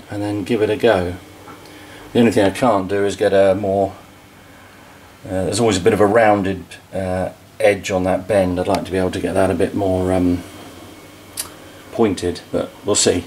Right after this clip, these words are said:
I'll let you know how we go. So I've just done a good old-fashioned, um, I don't know, what do they used to call them? Uh, rubbings, when you put a bit of paper over something and use a pen and,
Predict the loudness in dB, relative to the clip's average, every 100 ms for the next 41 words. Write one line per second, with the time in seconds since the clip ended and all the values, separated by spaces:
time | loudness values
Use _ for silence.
0 | -6 -6 -2 0 2 0 0 -2 -2 -2
1 | -2 0 2 2 2 4 4 2 2 0
2 | 2 2 2 4 4 4 4 0 -14 -18
3 | -18 -16 -10 -10 -12 -10 -2 2 4 4
4 | 4 6 6 6 2 4 4 4 2 -4
5 | -10 -2 0 0 -2 -2 -2 2 4 4
6 | 4 4 4 4 4 4 4 4 2 2
7 | 4 4 4 4 4 2 0 0 2 2
8 | 4 4 4 2 2 4 4 4